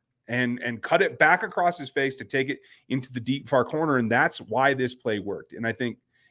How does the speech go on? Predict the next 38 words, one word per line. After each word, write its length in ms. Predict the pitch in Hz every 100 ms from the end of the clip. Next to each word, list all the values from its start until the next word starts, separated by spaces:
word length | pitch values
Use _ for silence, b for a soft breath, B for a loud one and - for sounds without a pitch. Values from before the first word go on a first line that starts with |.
| -
in 80 | 123
setting 260 | 185 185
up 100 | 160
the 60 | 156
rest 220 | 165 160
of 60 | 139
the 100 | 131
offense, 260 | 127 113
that's 240 | 127 139 143
why 200 | 131 123
I'm 100 | 123
emphasizing 580 | 120 117 117 110 104 131
that. 180 | 175
But 100 | 120
you 140 | 127 131
have 140 | 151
a 40 | 139
good 220 | 120 -
point. 340 | 185 165 113 _ _ _ _ _ _ _ _
While 280 | 127 160 170
as 120 | 143
much 240 | 170 185
as 100 | 185
it 200 | 160 - -
added 300 | 135 160 175
to 100 | 151
the 140 | 135 139
offense, 500 | 175 180 127 117 -
the 240 | 117 123
next 340 | 117 156 - -
play 400 | 110 104 110 - _ _ _ _ _
took 220 | - 139
away 260 | 135 123 165
from 160 | 160 113
the 140 | 101
offense 300 | 98 107 117
and 120 | 127
really 380 | 135 135 127